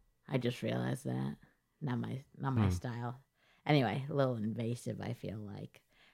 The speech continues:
Speaker 1: Mostly 'cause I, then I thought the word, it doesn't matter. So anyway, so, but, like, you know, reds and yellows and blues and stuff like that, you know, the big
Speaker 2: Mm.
Speaker 1: one.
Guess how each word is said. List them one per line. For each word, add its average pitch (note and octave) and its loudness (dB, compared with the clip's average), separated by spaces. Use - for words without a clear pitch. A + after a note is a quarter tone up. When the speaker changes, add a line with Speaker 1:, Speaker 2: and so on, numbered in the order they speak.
Speaker 1:
Mostly E3+ 8
'cause D3+ 6
I, C3+ 6
then C3+ 4
I C3 2
thought B2+ 2
the C#3+ 2
word, A#2+ 0
it - -4
doesn't B2 -2
matter. A#2 -2
So - 0
anyway, - 2
so, - 10
but, D#3+ 10
like, C#3+ 6
you D#3 4
know, B2+ 2
reds C3+ 6
and A2+ 2
yellows C3+ 4
and B2+ 2
blues C3 4
and C3+ 0
stuff - -2
like D#3 -2
that, - 0
you F3 2
know, F#3 2
the D#3+ -2
big B2+ 6
Speaker 2:
Mm. - 6
Speaker 1:
one. G#2+ 4